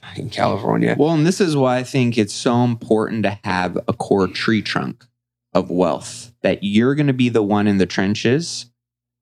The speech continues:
Speaker 2: building every day, sharpening your axe on every day, swinging the axe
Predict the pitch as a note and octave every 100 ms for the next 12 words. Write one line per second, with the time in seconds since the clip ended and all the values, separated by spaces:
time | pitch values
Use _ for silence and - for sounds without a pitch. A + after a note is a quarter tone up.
0 | - A#2+ A2+ A#2+ B2+ A#2+ A#2+ A#2+ A2+ A2+
1 | B2+ - F#2+ A2+ A#2 A2 G2+ G2+ A2 -
2 | A2 G#2+ A2 A2+ G#2+ G#2 A2+ B2 - B2
3 | B2+ A#2 G#2+ - G#2 A2+ - - -